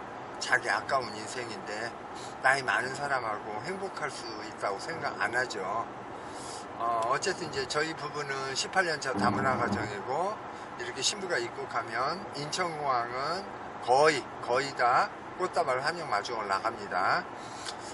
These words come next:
어, 신랑도 처음 가는 길이고 신부도 처음 가는 길이에요. 둘 다 처음 가는 길.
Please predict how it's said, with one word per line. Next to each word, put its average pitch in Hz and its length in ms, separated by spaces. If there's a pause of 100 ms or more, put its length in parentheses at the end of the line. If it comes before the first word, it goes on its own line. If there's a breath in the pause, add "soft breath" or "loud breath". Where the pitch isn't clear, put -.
(140)
어, 127 160
신랑도 170 840
처음 226 320
가는 151 300
길이고 123 420 (320)
신부도 151 760
처음 220 320
가는 151 280
길이에요. 101 540
둘 135 200
다 123 420 (240)
처음 202 280
가는 110 320
길. 135 300